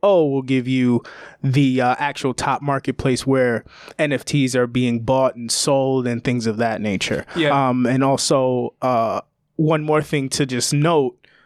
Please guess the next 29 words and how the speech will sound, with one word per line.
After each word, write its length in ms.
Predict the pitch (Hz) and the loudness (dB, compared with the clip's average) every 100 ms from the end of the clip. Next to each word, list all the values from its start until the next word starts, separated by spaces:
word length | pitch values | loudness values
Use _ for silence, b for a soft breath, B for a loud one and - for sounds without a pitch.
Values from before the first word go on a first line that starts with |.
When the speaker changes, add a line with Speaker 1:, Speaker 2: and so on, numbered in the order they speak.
| b - | b -4
Speaker 1:
um, 460 | 139 131 120 113 110 _ _ _ _ _ _ _ | 0 2 2 0 -4 _ _ _ _ _ _ _
and 160 | 165 165 | -2 0
this 160 | 180 170 | 0 0
is 120 | 151 | 0
more 220 | 160 147 | 2 2
respective 720 | 131 135 - 160 160 147 131 | 0 -4 0 -2 -2 -4 -4
to, 600 | - - 226 175 135 123 - b b b | -4 0 2 4 4 2 -6 b b b
um, 520 | 147 135 120 110 92 73 _ _ _ | 0 0 0 -2 -6 -12 _ _ _
you 100 | 175 | -2
know, 180 | 147 123 _ - | -2 -2 _ -6
cryptocurrency, 1120 | - 254 - 135 - 127 113 - 123 117 - _ _ _ _ - | 0 0 2 -2 0 -4 -4 -2 -2 -2 -6 _ _ _ _ -6
because, 500 | 175 180 147 123 - _ _ _ - | -4 -2 -4 -8 -16 _ _ _ -2
right, 380 | 131 135 151 - _ _ _ - | 0 2 -2 -6 _ _ _ -2
N 160 | 180 | 0
F 160 | 175 151 | 0 0
Ts 360 | - 175 151 - | 0 2 2 2
are 420 | 143 139 131 123 _ _ _ _ _ 156 | 2 2 2 -2 _ _ _ _ _ -4
associated 680 | - 170 160 - 151 131 | 0 2 2 2 0 2
with 140 | 135 - | 0 -2
the 80 | |
blockchain. 540 | 123 147 135 - 131 117 | 0 2 0 -2 -4 -2
They're, 180 | 110 110 | 0 0
they're 240 | - 120 | 0 -2
use-, 540 | 123 139 170 160 139 | 0 0 0 0 -4
they're 140 | 123 131 | -2 0
using 340 | 151 185 175 | 2 2 2
the 80 | 151 | 0
blockchain 500 | 135 135 - 156 123 | 2 0 0 -2 0
system. 500 | - 139 - 82 92 | 0 -2 -4 -8 -8